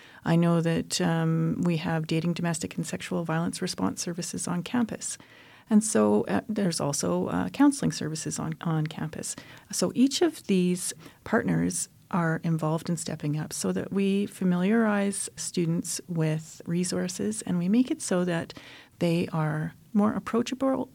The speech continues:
more familiar, and more accessible. So if you, anyone you know is interested in taking part in Stepping Up,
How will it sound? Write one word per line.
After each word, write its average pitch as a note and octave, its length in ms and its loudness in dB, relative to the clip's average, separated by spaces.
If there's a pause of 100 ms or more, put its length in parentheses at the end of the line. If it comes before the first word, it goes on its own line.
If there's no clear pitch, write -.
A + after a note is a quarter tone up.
more F#3 160 2
familiar, G3 560 2
and F3+ 140 0
more D#3+ 320 0 (120)
accessible. - 580 -4 (460)
So E3+ 360 6
if - 240 -4
you, F#3 500 4
anyone E3 320 0
you E3 80 -2
know F3 240 -2
is - 300 -6
interested G3+ 400 0
in E3 260 2 (100)
taking F3 280 -4
part E3 240 -6
in E3 80 -4
Stepping F3 400 -2
Up, D#4+ 160 0